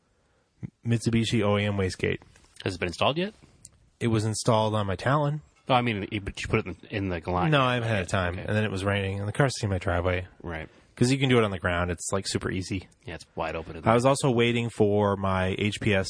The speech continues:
Speaker 1: silicone vacuum hose to come in, 'cause I might as well, if I gotta take the vacuum hose off, I might as well just
Speaker 2: replace it when
Speaker 1: rerun
Speaker 2: you do it. Yep.
Speaker 1: all the silicone ones that I wanted to do anyways. So I'm just gonna do that all at once.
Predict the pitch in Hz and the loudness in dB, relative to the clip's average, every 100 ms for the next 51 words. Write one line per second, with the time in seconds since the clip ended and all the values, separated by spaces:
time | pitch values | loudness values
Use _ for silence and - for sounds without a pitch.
0 | - - - - 101 107 92 95 - 120 | -6 -10 -6 0 0 2 0 0 0 0
1 | 113 123 - 135 131 135 127 - 95 101 | 0 -2 -2 -2 0 -4 -4 0 2 2
2 | 98 98 95 98 95 104 104 123 98 101 | 2 0 0 -2 -2 0 0 0 2 0
3 | 95 104 101 95 104 - - _ - 101 | 2 0 2 0 0 -6 -20 _ -10 0
4 | 101 98 87 92 92 110 110 110 107 104 | 2 2 0 -2 0 2 4 2 2 0
5 | 87 80 - 87 - - _ _ - 101 | -6 -8 -8 -10 -12 -18 _ _ 2 2
6 | 95 - 101 95 98 98 98 98 90 92 | 4 2 2 2 2 2 0 0 0 2
7 | 95 90 92 95 95 95 95 95 98 - | 0 -2 0 0 0 0 0 0 -2 -10
8 | _ _ - - _ - 113 113 107 104 | _ _ -20 -20 _ 0 2 2 2 0
9 | 92 90 85 92 87 90 | 2 2 2 0 -2 -4